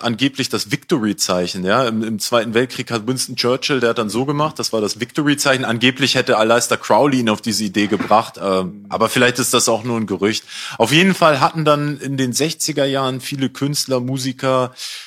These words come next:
Leute aus dieser, dieser entstehenden Popkultur hatten so ein Faible für ihn. Und ob da jetzt wirklich eine Verschwörung in dem Sinne hintersteht oder ob das eine Modeerscheinung war,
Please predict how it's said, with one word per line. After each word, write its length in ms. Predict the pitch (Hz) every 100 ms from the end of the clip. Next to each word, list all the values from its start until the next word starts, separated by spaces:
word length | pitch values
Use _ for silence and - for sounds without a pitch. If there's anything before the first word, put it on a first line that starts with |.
| -
Leute 320 | 120 135 123
aus 160 | 120 123
dieser, 380 | 113 113 113
dieser 280 | 107 110 110
entstehenden 540 | 110 - 127 143 135 110
Popkultur 520 | - - 131 123 120
hatten 160 | 123 131
so 100 | 123
ein 60 |
Faible 380 | - 135 135 113
für 200 | - 92
ihn. 340 | 90 87 165 _ _ _ - - - _
Und 280 | 117 117 110
ob 160 | 123 -
da 140 | 135
jetzt 240 | 127 -
wirklich 280 | 139 139 123
eine 120 | 127
Verschwörung 680 | 110 113 - 127 143 147 139
in 100 | 120
dem 180 | 117 127
Sinne 220 | 120 123
hintersteht 680 | 123 123 117 - 113 120 120
oder 140 | 104
ob 80 | 98
das 160 | 107 -
eine 100 | 107
Modeerscheinung 880 | 127 165 147 127 - 127 127 123 113
war, 380 | 120 120 117